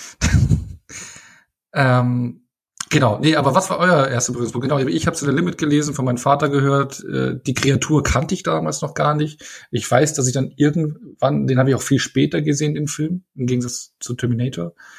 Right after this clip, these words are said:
Äh, irgendwann die D V D gekauft und ich wusste gar nicht,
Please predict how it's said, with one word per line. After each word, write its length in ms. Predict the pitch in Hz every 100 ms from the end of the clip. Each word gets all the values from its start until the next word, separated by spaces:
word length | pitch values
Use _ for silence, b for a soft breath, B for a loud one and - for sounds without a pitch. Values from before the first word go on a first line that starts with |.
| B B B _ 139
Äh, 400 | 127 123 113 135
irgendwann 320 | 135 131 123
die 100 | 120
D 140 | 127
V 140 | - 110
D 180 | 127
gekauft 560 | 151 151 147 143 151 -
und 140 | 131 127
ich 160 | -
wusste 240 | 127 - 123
gar 220 | 120 127
nicht, 320 | 143 -